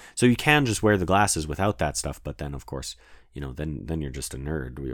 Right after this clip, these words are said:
you gotta put the whole, you gotta do the whole thing, right? Otherwise, otherwise, what's the point? So, anyways, this is a head scratcher, that's for sure. I like what they suggested in the article there, um, about, you know, offering a discount if you have the original E D M skin, because it is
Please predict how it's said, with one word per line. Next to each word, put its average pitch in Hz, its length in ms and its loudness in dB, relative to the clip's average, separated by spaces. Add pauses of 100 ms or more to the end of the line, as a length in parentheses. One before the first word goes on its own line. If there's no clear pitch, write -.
(100)
you 64 260 -12
gotta 78 200 -6
put 69 160 -10
the - 100 -10
whole, 69 320 -10
you 82 80 -8
gotta 104 140 -2
do 71 100 -6
the - 80 -8
whole 67 160 -8
thing, 123 340 -6
right? 71 260 -6
Otherwise, 69 380 -6 (480)
otherwise, 82 240 -4
what's 62 200 -12
the - 40 -12
point? - 480 -10
So, - 300 -10 (560)
anyways, 78 720 2 (380)
this 156 380 -2
is 78 120 -4
a 65 40 -6
head 71 200 -8
scratcher, - 340 -8
that's 69 180 -10
for - 120 -12
sure. - 240 -12
I 123 120 4
like 127 320 4
what 139 140 -2
they 92 100 0
suggested 90 520 -4
in 78 80 -2
the 71 100 -4
article 71 320 -8
there, 76 280 -4 (460)
um, 71 540 -4 (300)
about, 73 380 -2
you 69 140 -8
know, 67 180 -8 (120)
offering 69 300 -6
a 64 40 -8
discount 71 400 -6
if - 100 -14
you 69 80 -12
have 78 320 -6
the 64 120 -6
original 62 340 -8
E 65 80 -10
D - 160 -10
M 65 140 -10
skin, 127 480 -2
because 78 280 -4
it 67 100 -8
is 67 220 -8